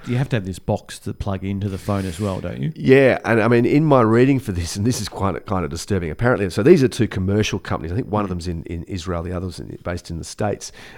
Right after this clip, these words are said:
Speaker 2: but there are N S A or government, U S government developed solutions
Speaker 1: Mm-hmm.
Speaker 2: which work remotely. Your phone doesn't even have to be connected to the internet, apparently.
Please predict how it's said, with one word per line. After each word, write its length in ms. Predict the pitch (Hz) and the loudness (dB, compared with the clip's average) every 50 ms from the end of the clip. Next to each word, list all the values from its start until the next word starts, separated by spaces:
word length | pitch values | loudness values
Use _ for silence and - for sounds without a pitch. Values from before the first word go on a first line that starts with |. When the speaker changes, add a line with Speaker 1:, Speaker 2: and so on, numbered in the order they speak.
| - - | -6 -4
Speaker 2:
but 160 | 113 - - | -4 -2 0
there 200 | - 101 101 - - | 0 0 0 2 2
are 440 | 104 110 120 135 143 143 131 117 104 - - - - - - _ _ - _ | 4 4 4 4 4 4 4 2 0 -4 -12 -20 -20 -20 -20 _ _ -10 _
N 160 | - 113 107 | 0 2 2
S 240 | 107 101 92 - - | 2 2 0 0 0
A 200 | 98 90 95 95 | 0 2 2 2
or 120 | 92 85 80 | 0 -2 -2
government, 680 | - - 110 113 107 110 101 90 87 - - - - - - - - - | 2 2 2 4 2 0 -2 -2 -2 -4 -8 -12 -16 -18 -20 -20 -6 0
U 220 | 107 110 104 104 | 2 4 4 4
S 100 | 95 - - | 2 0 -2
government 560 | - 95 95 87 98 92 87 78 - - - - - | -2 -2 0 0 0 -2 -2 -4 -6 -10 -14 -8 -8
developed 560 | 95 78 - 92 90 85 80 - - - - - | -6 -4 -2 -2 0 -2 -2 -4 -8 -14 -14 -16
solutions 800 | - - - 92 90 107 127 120 - - - 50 50 - 90 87 90 | -14 -8 -6 0 2 2 2 2 2 -4 -6 -8 -8 -8 -8 -6 -6
Speaker 1:
Mm-hmm. 120 | 90 95 123 135 - - - | -8 -8 -10 -12 -16 -20 -18
Speaker 2:
which 480 | - - 98 101 - - - - - - | -6 -2 0 0 0 -2 -6 -8 -8 -6
work 440 | 98 92 101 98 90 76 - - - - | -2 0 2 4 4 2 0 -4 -6 -2
remotely. 580 | 101 90 98 113 131 - - 92 - - - - - - - - - - - - - - - | 0 4 6 6 6 6 4 0 -6 -6 -8 -16 -20 -20 -20 -20 -20 -20 -20 -20 -20 -16 -6
Your 140 | - 107 95 | -4 -4 -4
phone 280 | - - 139 165 165 | 0 0 0 2 2
doesn't 180 | 139 123 107 104 | 0 0 0 0
even 140 | 95 87 90 | -2 -2 -2
have 100 | 87 - | -4 -6
to 60 | - | -8
be 100 | 82 80 | -10 -10
connected 320 | - - 87 78 - - | -8 -8 -8 -8 -8 -10
to 60 | - | -10
the 140 | 78 78 82 | -8 -6 -6
internet, 440 | 110 139 - - - - - - - _ | -6 -6 -6 -8 -8 -10 -10 -14 -20 _
apparently. 420 | _ - 80 71 - - - - | _ -6 -6 -6 -6 -10 -16 -18